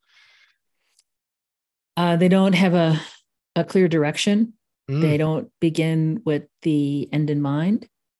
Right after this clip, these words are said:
Speaker 1: They will, a lot of the engagement or interaction is just for the sake of, it doesn't really serve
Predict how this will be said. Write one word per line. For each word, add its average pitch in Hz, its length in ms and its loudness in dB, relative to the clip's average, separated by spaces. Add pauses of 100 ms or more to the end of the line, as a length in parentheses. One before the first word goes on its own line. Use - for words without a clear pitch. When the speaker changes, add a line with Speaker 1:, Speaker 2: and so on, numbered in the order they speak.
(400)
Speaker 1:
They 151 280 4
will, 147 760 0 (260)
a 143 40 -2
lot 160 200 -2
of 151 60 -2
the 151 180 2
engagement 151 720 0
or 143 100 -4
interaction 151 580 -4
is 143 160 -2
just - 240 -6
for 156 80 -6
the 143 80 -6
sake 147 320 -2
of, 185 180 -2
it 160 100 -8
doesn't 143 360 -6
really 147 420 -4
serve 147 540 -4